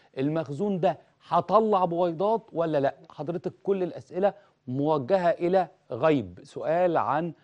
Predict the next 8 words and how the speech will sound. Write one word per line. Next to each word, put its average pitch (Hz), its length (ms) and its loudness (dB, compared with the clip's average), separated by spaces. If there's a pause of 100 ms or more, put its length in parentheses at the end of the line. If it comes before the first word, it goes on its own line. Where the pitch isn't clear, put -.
(180)
غيب، 127 420 0
عن 127 220 -6 (100)
مستقبل 123 600 -10
يعلمه 139 760 -2
رب 147 260 -2
الغيب. 123 380 -4 (440)
القواعد 190 560 2
العامه 220 420 0